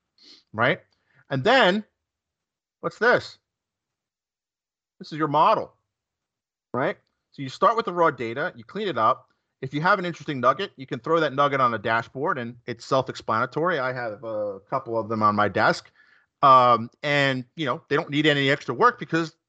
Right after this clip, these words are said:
they're, they're cool as they are. But if you wanna kinda get the gem out of that, well, that's basically what the data scientists and A I engineers do. So then what's this? This is your deployment, right?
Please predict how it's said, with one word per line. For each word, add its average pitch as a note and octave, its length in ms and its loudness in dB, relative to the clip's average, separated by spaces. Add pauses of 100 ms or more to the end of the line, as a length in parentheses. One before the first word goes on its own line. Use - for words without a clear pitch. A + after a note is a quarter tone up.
they're, C3 260 0
they're C3 120 0
cool E3 280 -4
as A#2 160 -2
they A#2+ 120 -4
are. D3+ 300 0 (280)
But B2+ 80 -4
if C3 80 -12
you C#3 80 -4
wanna F#3 280 2 (120)
kinda B2+ 420 0 (200)
get D3+ 160 -4
the B2 80 -10
gem C3+ 340 -4
out A2 160 -2
of F2+ 100 -14
that, G#2 280 -4 (320)
well, C3 380 2 (340)
that's C3+ 300 -4
basically C#3+ 280 -8
what C#3+ 80 -6
the C#3+ 60 -14
data D#3 240 -6
scientists E3+ 480 -6
and B2 100 -10
A C#3+ 160 -4
I D3+ 160 2
engineers D3 440 -10
do. F2+ 220 -14 (540)
So G3+ 140 0
then G#3 180 2
what's A3 160 2
this? A3 420 2 (460)
This F3 100 -20
is - 60 -20
your F#3+ 100 -4
deployment, F3 500 -6 (2500)
right? B2+ 180 2